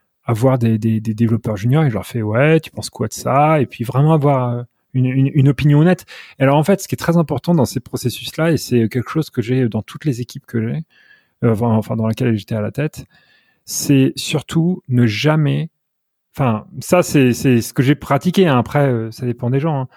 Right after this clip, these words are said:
Mais ne jamais s'acharner, ne jamais prendre les choses de manière personnelle. En fait, euh, en, en, en anglais, on appelle ça la blameless culture. T'es pas là pour blâmer les gens. En fait, t'es pas là pour dire, «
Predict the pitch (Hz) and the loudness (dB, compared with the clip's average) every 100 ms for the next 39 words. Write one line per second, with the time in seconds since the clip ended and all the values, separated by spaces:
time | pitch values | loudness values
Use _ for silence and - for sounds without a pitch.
0 | _ _ _ 135 135 123 113 165 170 156 | _ _ _ 2 4 4 2 2 4 2
1 | 151 156 _ _ _ - - - 165 - | 0 -4 _ _ _ -20 -6 0 0 0
2 | 147 143 135 135 139 135 123 143 165 - | -2 -2 -2 -2 -4 -4 -2 0 -2 -4
3 | 139 117 156 139 120 120 - 139 120 139 | -6 -6 -6 -4 -4 -4 -6 -10 -10 -6
4 | 127 - 139 151 123 135 165 - 131 127 | -6 -8 -14 -10 -6 0 0 4 2 4
5 | 131 127 127 135 127 123 127 127 127 151 | 4 4 2 2 2 2 2 4 2 2
6 | 165 131 107 117 - 117 110 113 131 123 | 2 2 0 -4 0 0 2 0 2 0
7 | 110 - 117 - 107 _ _ _ _ 135 | -2 -6 -12 -12 -18 _ _ _ _ -2
8 | - 180 185 135 120 127 127 123 - - | 2 2 4 2 2 0 -2 -6 -10 -18
9 | _ _ _ _ _ _ _ - 123 196 | _ _ _ _ _ _ _ -8 0 0
10 | 175 - 196 202 151 131 165 117 | 0 0 2 2 2 2 2 0